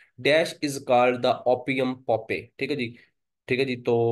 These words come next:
dash is called the opium poppy, ये किसको कहा जाता है जी? तो ये basically जो ड्राइड लेटेक्स होता है ना जी,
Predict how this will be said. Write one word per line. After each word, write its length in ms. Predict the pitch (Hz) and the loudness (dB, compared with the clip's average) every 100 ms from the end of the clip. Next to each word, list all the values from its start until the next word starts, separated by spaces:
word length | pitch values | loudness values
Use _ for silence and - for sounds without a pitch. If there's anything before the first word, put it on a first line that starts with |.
| 117 117 117 117 | 2 0 0 0
dash 160 | 117 120 | 0 0
is 140 | 131 | -4
called 300 | - 123 120 | -4 0 0
the 100 | 120 | 0
opium 380 | - 113 120 127 | -2 -2 -4 -6
poppy, 300 | 117 113 113 | -2 -2 -2
ये 180 | 123 117 | -6 -6
किसको 260 | 120 120 123 | -8 -6 -2
कहा 180 | 120 | 0
जाता 260 | 117 117 117 | 2 0 -2
है 80 | 120 | -2
जी? 120 | 123 | -4
तो 140 | 120 123 | -8 -6
ये 160 | 127 | -4
basically 500 | 120 120 123 127 127 123 | -2 -4 -6 -6 -6 -2
जो 300 | 123 120 123 | 0 0 0
ड्राइड 580 | 120 113 110 131 143 | -2 2 4 6 2
लेटेक्स 500 | 127 110 113 160 - | 0 0 0 -2 -6
होता 220 | 127 113 110 | -8 -6 -4
है 60 | |
ना 60 | 131 | -4
जी, 120 | 131 | -6